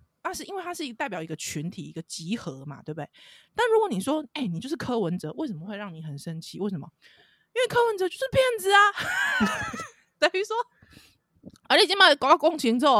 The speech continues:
你现在是说我依然是骗子是吗？哈？<laughs> 你、你是我、我，哎，你，我讲，我讲不对代志，我都没刊物的吗？”啊，那我们要来刊物一下。要刊物什么？<laughs> 要来刊物上次讲郭廷亮的事，<laughs> 孙立人案。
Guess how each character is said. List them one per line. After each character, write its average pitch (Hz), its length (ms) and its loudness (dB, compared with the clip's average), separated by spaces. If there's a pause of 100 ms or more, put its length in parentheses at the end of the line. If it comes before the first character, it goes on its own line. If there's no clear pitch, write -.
你 339 200 2
现 392 100 -4
在 359 140 0
是 196 100 -4
说 247 140 2
我 311 160 4
依 254 80 -4
然 202 220 2
是 175 100 0
骗 233 260 2
子 202 220 0
是 170 80 -4
吗？ 160 100 -10
哈？ 180 200 -4
<laughs> - 1040 -4
你、 392 80 0 (680)
你 285 60 -10
是 247 140 -4
我、 302 60 6 (160)
我， 381 60 8
哎， 226 220 2 (280)
你， 427 60 0 (120)
我 392 160 0
讲， 427 180 2
我 440 200 0
讲 440 260 -2
不 220 60 2
对 214 120 2
代 202 160 4
志， 190 140 -2
我 285 80 8
都 349 100 4
没 247 140 4
刊 269 240 4
物 254 220 2
的 180 80 2
吗？” 180 200 -4
啊， 220 220 -6
那 214 100 -6
我 220 60 2
们 170 120 2
要 208 100 2
来 175 100 0
刊 180 260 -4
物 165 140 -4
一 - 20 -4
下。 151 220 -10 (320)
要 254 100 2
刊 269 200 2
物 262 160 2
什 170 120 -4
么？ 143 180 -10
<laughs> - 140 -10
要 - 160 0
来 - 80 8
刊 415 220 8
物 403 340 12
上 - 160 12 (140)
次 427 160 8
讲 247 260 4 (100)
郭 349 220 12 (140)
廷 220 240 -4
亮 269 260 4
的 214 100 -4
事， 226 200 -4
<laughs> - 0 -
孙 - 60 0 (1200)
立 571 440 10
人 359 120 2
案。 359 200 10